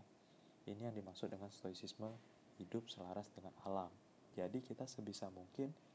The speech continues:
di setiap hidup kita itu jangan kehilangan nalar kita gitu. Selalu berikan respon-respon yang, eh, bisa kita kendalikan melalui nalar yang ada. Nah, itu sih intisari dari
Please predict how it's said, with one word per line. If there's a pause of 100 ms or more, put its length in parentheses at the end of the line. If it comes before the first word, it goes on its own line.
(280)
di
setiap (160)
hidup
kita
itu (480)
jangan
kehilangan
nalar
kita
gitu. (480)
Selalu
berikan
respon-respon
yang, (640)
eh,
bisa
kita (340)
kendalikan (320)
melalui
nalar
yang
ada. (1120)
Nah,
itu
sih (240)
intisari
dari